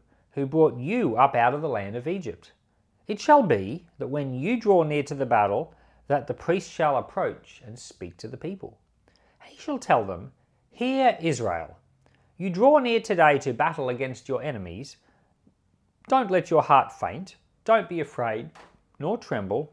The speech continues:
neither be scared of them. For Yahweh your God is he who goes with you to fight for you against your enemies to save you.'"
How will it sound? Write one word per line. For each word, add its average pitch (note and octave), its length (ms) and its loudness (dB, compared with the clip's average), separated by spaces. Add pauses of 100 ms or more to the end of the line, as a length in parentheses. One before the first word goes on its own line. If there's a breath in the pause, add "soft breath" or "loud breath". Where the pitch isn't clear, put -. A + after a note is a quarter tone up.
neither A#2+ 260 -6
be C3 140 -6
scared F#3+ 400 -4
of A2+ 160 0
them. F2+ 300 -12 (580 soft breath)
For C#3 180 0
Yahweh A3 440 6
your G#3 200 2
God C#3 340 6
is B2 200 -6
he G3 240 -4
who D3 160 -4
goes B2+ 320 -4
with A3 260 -8
you F#2+ 280 -10 (440)
to - 140 -8
fight F#3+ 400 2
for E3+ 100 -6
you A2+ 300 -4
against B2+ 440 -4
your C3 140 0
enemies A2 460 -8
to C3+ 100 -12
save D#3+ 460 -4
you.'" F2 180 -14